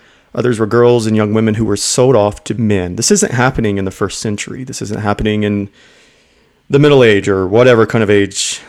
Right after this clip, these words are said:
that we've gone through. This is happening in twenty twenty-one. In fact,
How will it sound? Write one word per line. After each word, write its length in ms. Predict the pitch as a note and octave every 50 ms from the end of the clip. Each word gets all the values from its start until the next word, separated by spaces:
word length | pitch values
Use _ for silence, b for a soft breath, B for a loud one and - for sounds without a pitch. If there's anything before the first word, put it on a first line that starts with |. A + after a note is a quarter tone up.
| -
that 220 | B2+ A#2 G2+ G2+ G#2
we've 260 | G#2 G2 - - - - -
gone 300 | - G#2+ G2+ G#2+ A2 G2
through. 160 | - G#2+ G2+
This 240 | - - A#2+ - -
is 80 | B2 B2
happening 380 | B2+ C3 C3 - - A2+ G#2+
in 140 | G2+ F#2+ F#2+
twenty 320 | - - - B2+ A2+ G#2+ -
twenty-one. 440 | - A#2+ G#2+ G2 G2 G#2 G#2 F#2+
In 60 | F#2 F2+
fact, 400 | - A2 G#2 - - _ b